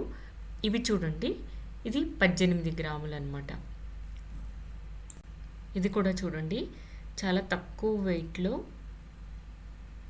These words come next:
చాలా అందంగా కూడా ఉంది. ఇది కూడా చూడండి, మనకి డిజైన్ పెరిగే కొద్దీ వెయిట్ పెరుగుతూ ఉంటుంది. కాకపోతే ఆ సైడ్ ఉన్న కంటలు చాలా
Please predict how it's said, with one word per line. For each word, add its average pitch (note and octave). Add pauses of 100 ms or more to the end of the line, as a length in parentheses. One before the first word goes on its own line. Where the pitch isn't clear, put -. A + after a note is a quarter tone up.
(440)
చాలా F3+
అందంగా F#3
కూడా F#3
ఉంది. D#3+ (340)
ఇది E3+
కూడా E3+
చూడండి, D#3+ (1040)
మనకి A3+
డిజైన్ A3+
పెరిగే G3
కొద్దీ F#3+ (1040)
వెయిట్ G#3
పెరుగుతూ F3+
ఉంటుంది. D#3+ (480)
కాకపోతే G3+ (300)
ఆ F3+ (420)
సైడ్ A3+
ఉన్న A#3+
కంటలు F3+ (120)
చాలా F#3+